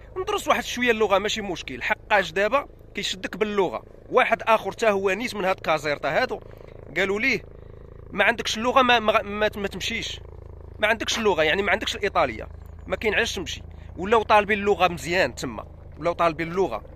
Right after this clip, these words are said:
يعني هو غير باغي يشدك بها. تا جاتك كونترا فلاحه، حنا فاش جينا هنا خدمنا في الفلاحه، واحد الباترون، انا راه ديجا قلتها لكم، قلنا ليه: "ما كنعرفوش نهضروا".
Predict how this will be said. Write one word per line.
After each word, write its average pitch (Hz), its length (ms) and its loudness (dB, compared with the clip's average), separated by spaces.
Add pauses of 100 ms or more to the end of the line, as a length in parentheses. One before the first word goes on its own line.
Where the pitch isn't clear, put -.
يعني 151 360 0
هو 269 220 0
غير 233 220 6
باغي 247 200 4
يشدك 175 340 -4
بها. 135 180 -2 (300)
تا 220 80 0
جاتك 214 260 0
كونترا 220 440 0 (460)
فلاحه، 202 380 2 (340)
حنا 226 180 2
فاش 208 180 -4
جينا 226 280 6
هنا 220 100 4
خدمنا 214 300 -2
في 180 80 -8
الفلاحه، 214 460 -2 (320)
واحد 202 200 2
الباترون، 220 600 6
انا 240 160 4
راه 240 80 4
ديجا 190 260 4
قلتها 214 280 -2
لكم، 175 220 -4 (1000)
قلنا 226 140 6
ليه: 233 140 8
"ما 233 100 4
كنعرفوش 214 460 2
نهضروا". 247 340 2